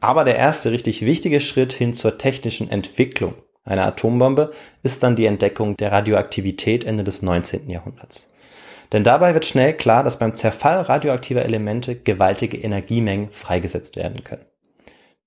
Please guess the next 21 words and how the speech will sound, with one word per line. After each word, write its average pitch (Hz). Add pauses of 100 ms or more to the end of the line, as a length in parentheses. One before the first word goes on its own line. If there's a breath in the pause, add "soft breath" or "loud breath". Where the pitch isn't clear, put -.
Bestimmt 170
werden 147
diese 147
durch 123
die 127
Reaktion, 131 (240 loud breath)
die 123
im 127
Atomkern 139
ablaufen. 95 (560 soft breath)
Ähm, 107 (100)
und 113
die 113
Existenz 143
solcher 107
Atomkerne, 127 (120)
die 131
wurde 123
dann 120
neunzehnhundertneun 113
bewiesen. 92